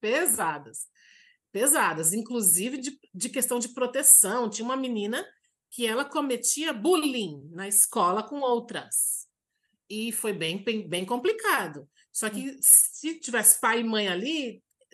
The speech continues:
Speaker 1: até conseguir organizar isso daí seria mais trabalhoso.
Speaker 2: Uhum.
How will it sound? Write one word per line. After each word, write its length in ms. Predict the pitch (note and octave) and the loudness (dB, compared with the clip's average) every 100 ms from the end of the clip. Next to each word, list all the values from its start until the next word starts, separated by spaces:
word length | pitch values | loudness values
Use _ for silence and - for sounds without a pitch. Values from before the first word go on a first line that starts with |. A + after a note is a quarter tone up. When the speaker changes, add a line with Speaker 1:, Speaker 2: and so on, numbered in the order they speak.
| F3 | -14
Speaker 1:
até 540 | F#3+ G3 B3+ C#4+ D4+ | -10 -6 -4 -4 -4
conseguir 720 | C4 B3 A#3 G#3+ A3+ F#3+ G#3 - | -4 -4 -4 -2 -4 -4 -8 -6
organizar 680 | A3 A3+ A3+ F#3+ E3+ G3 G3+ | -6 -2 -2 -2 -2 0 0
isso 200 | G3 F#3 | -4 -4
daí 220 | F3+ A3+ | -6 -4
seria 280 | - A3+ A3 | -4 -4 -2
mais 380 | G#3+ A3+ A#3+ - - _ | -2 0 -2 -4 -10 _
trabalhoso. 840 | - G#3 A3+ E4+ - - - - G#3+ - - G3+ | -6 -2 0 0 0 -2 -2 -2 -4 -16 -20 -16
Speaker 2:
Uhum. 160 | G#3+ | -12